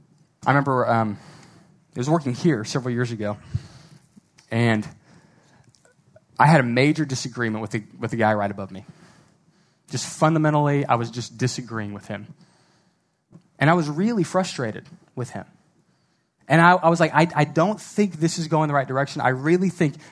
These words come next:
this is the way that we're, that it needs to go." And I was extremely personally frustrated. And I remember going and just praying, "Lord,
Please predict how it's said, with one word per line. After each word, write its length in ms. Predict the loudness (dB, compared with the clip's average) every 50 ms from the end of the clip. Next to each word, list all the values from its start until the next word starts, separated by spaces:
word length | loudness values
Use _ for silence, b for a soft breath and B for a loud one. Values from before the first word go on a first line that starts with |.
| B -4 0
this 220 | 0 0 2 0
is 100 | -2 -2
the 80 | -2 0
way 260 | 2 2 2 2 2
that 120 | 0 -2
we're, 220 | -4 -6 -6 -6 -8 -6
that 140 | -6 -4 -2
it 120 | -2 -2
needs 260 | -2 -4 -4 -4 -6 -10
to 80 | -6
go." 240 | -2 0 0 0 0 B B B B -2
And 100 | 2 2
I 60 | 4
was 140 | 2 2 -2
extremely 960 | -6 -6 -8 -8 -8 -8 -6 -4 -2 -2 -2 -2 -2 -2 -2 0 0 -2 -2 B B B B _ _ -16
personally 760 | -12 -6 -4 -4 -4 -4 -6 -8 -8 -8 -6 -6 -6 -6 -8 b b b b b -20
frustrated. 600 | -12 -6 -4 -4 -4 -4 -6 -8 -8 -8 -6 -4
And 80 | -4
I 40 | -4
remember 320 | -2 -4 -4 -4 -4 -4
going 380 | -4 -4 -4 -4 -4 -6 -8 -10 b b b b b b -10
and 140 | -8 -8 -6
just 180 | -8 -10 -14
praying, 420 | -12 -6 -4 -4 -4 -4 -6 -6 -6
"Lord, 300 | -6 -4 -4 -4 -6